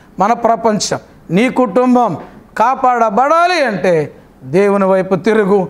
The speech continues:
దేవుణ్ణి ఆరాధించు, దేవునిలో సంతోషించు, దేవుడిచ్చిన అవకాశాన్ని ఉపయోగించుకుని నిజమైన దేవుడైన యేసు వైపు తిరిగి పాపం ఒప్పుకుని పశ్చాత్తాపడి,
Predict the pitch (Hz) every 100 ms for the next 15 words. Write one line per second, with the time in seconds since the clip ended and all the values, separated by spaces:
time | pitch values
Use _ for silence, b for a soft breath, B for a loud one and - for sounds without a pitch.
0 | B B - - 208 196 202 202 196 247
1 | 269 269 269 254 - 226 214 B B -
2 | - 208 208 208 202 202 254 262 285 277
3 | 285 277 - 254 226 B B 156 190 202
4 | 202 202 208 208 214 202 226 208 254 311
5 | 311 285 262 - 202 165 131 B B -
6 | 165 190 214 214 220 196 233 233 233 233
7 | 233 233 247 269 254 247 233 226 262 226
8 | 185 - B B - 226 247 254 262 262
9 | 226 262 262 269 294 - 330 311 320 294
10 | 247 190 160